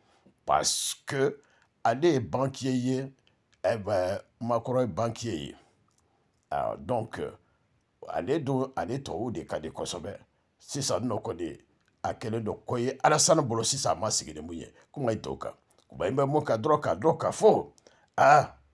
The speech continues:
ɛɛ, Tinubu yɛrɛ, Bola Tinubu, n'o ye Nigeria président ye, ale yɛrɛ dabali bannen don a ko la sisan. Parce que a bɛ, i y'a faamu la, a, ko fila de ni ɲɔgɔn cɛ koyi. N'a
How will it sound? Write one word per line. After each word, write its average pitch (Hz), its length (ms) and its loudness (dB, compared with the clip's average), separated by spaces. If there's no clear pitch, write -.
ɛɛ, 107 460 -2
Tinubu 151 400 2
yɛrɛ, 92 380 2
Bola 196 360 4
Tinubu, 110 420 -4
n'o 208 200 6
ye 143 180 4
Nigeria 139 500 2
président 85 340 -6
ye, 76 120 -8
ale 123 200 0
yɛrɛ 139 320 2
dabali 113 320 0
bannen 104 420 -2
don 82 100 -2
a 71 100 2
ko 190 220 4
la 160 120 4
sisan. - 360 -2
Parce 143 380 4
que - 400 0
a 113 160 6
bɛ, 160 720 2
i 120 40 -4
y'a 143 180 4
faamu 120 300 -4
la, 101 240 2
a, 160 400 8
ko 147 180 -2
fila 110 200 2
de 101 140 -2
ni 95 160 -6
ɲɔgɔn 82 240 -2
cɛ - 160 -4
koyi. - 200 -10
N'a 117 280 4